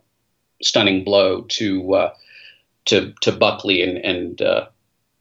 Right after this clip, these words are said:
and his co-, and his colleagues. I mean, they couldn't understand why an American president wanted to essentially give credibility,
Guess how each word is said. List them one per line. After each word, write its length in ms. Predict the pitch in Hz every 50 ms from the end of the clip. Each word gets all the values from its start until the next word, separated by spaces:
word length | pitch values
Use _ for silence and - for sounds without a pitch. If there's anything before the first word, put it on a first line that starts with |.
| _ _ _
and 160 | - 104 95
his 180 | - 95 95 -
co-, 300 | - - 98 95 90 -
and 160 | 101 95 95
his 160 | 104 92 87 -
colleagues. 560 | - 104 101 98 - - - - - 120 104
I 80 | 98
mean, 460 | 107 104 104 107 104 104 104 101 - - - - - - - - _ _
they 140 | - 123 117
couldn't 340 | - - - 190 190 185 165
understand 800 | 156 143 131 123 - - - 156 160 - - 104 98 98 92 95 -
why 320 | 107 113 120 123 127 127
an 180 | 131 131 123 113
American 460 | 117 113 113 113 110 - - 98 95
president 480 | - 120 127 127 110 107 98 98 - -
wanted 460 | 98 98 104 113 127 123 120 120 -
to 180 | - - 117 104
essentially 480 | - - 139 139 139 - - 139 120
give 480 | 110 104 107 113 117 113 110 104 104 - _ _ _ _ _ _ _ _ _ _ _ _ _
credibility, 800 | - - 143 123 110 101 139 190 254 226 - - - - -